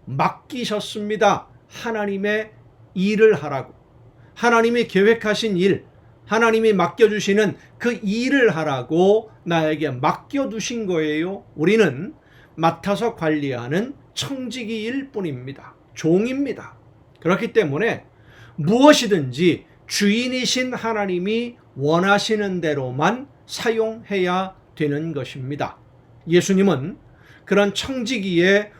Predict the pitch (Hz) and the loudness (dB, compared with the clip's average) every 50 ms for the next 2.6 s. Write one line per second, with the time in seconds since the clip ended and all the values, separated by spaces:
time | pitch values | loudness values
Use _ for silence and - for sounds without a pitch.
0 | - - - 143 170 180 196 208 220 233 240 220 262 247 226 254 254 233 - - | -20 -8 0 2 4 6 8 6 6 6 4 6 6 6 6 4 -2 -6 -6 -6
1 | 180 165 147 139 131 135 151 170 185 196 202 202 - - - - - 175 165 165 | -6 -4 -4 -4 0 2 4 4 4 4 2 0 -4 -18 -20 -10 -2 0 2 2
2 | 143 123 120 113 135 147 151 156 165 165 165 | 2 0 -2 0 4 6 6 6 4 2 -2